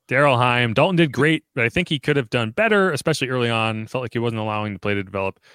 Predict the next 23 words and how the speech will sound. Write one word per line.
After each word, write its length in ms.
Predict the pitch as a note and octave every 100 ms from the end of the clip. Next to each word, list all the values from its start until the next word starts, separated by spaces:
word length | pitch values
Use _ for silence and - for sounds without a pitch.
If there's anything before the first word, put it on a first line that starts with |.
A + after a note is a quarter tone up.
| _ -
Well, 340 | A#3+ G#3+ E3+ -
keep 200 | - B3
in 80 | E3+
mind, 400 | C3 A2 F2 - _ _ _ _ _ _ _ _ _
again, 520 | C#3 D3 D3+ F#2+ F#2 - _ _ _
this 140 | C#3+
is 100 | D#3+
a 40 | E3+
game 240 | G3 G3+
where 420 | E3 D#3 C3 A#2+ A#2
you 220 | B2+ C#3
were 140 | B2
down 440 | A2+ C3 B2+ A#2+ A2
three 180 | A2 C#3
of 80 | F#3
your 80 | G3
five 260 | F#3 F3+
starting 360 | - E3 E3+ E3+
offensive 400 | D#3+ F3+ - -
linemen, 480 | G#3 F#3+ B2+ A#2 A2+ _ _ -
and 140 | B2
Aaron 240 | D#3+ G#3 F3+
Donald 600 | G3 A3 E3 G2 -